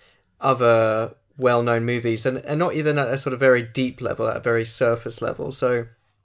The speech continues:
the fact that you're sort of saying, "Yes, he's almost like Kyle Reese in The Terminator," and then funnily enough, when it's sort of flipped, there's, like, a moment where forty-seven basically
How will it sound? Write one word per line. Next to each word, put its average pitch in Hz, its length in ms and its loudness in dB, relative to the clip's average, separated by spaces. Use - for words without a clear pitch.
the 143 80 -4
fact 147 200 0
that 135 160 -2
you're 127 120 0
sort 127 160 0
of 120 80 -2
saying, 113 380 0
"Yes, 117 240 0
he's 117 140 -6
almost 113 320 -2
like 123 160 -2
Kyle 117 220 2
Reese 113 280 -2
in 117 440 -8
The 123 80 -10
Terminator," 120 600 0
and 113 160 -4
then 113 180 -4
funnily 117 540 0
enough, 113 540 -2
when 131 240 -2
it's - 140 -4
sort 123 120 -6
of 113 100 -4
flipped, - 560 -2
there's, 123 220 2
like, 113 160 0
a 123 60 -4
moment 117 420 0
where 117 220 4
forty-seven 113 880 -4
basically 110 680 0